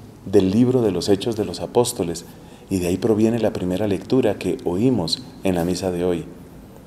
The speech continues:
Y esa conversión, como una especie de meditación, como una especie de resumen vocacional, vuelve a aparecer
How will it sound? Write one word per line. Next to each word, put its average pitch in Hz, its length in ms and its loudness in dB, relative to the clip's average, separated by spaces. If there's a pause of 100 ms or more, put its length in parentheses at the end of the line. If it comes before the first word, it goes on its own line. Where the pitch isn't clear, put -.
(420)
Y 107 160 6
esa 151 240 2
conversión, 95 680 0 (560)
como 104 240 2
una 113 180 2
especie 113 500 0
de 87 360 -2
meditación, 101 1120 0 (600)
como 101 220 2
una 107 120 4
especie 110 380 0
de 104 160 2
resumen 110 600 0
vocacional, 87 800 0 (560)
vuelve 117 320 6
a 123 40 0
aparecer 98 520 -2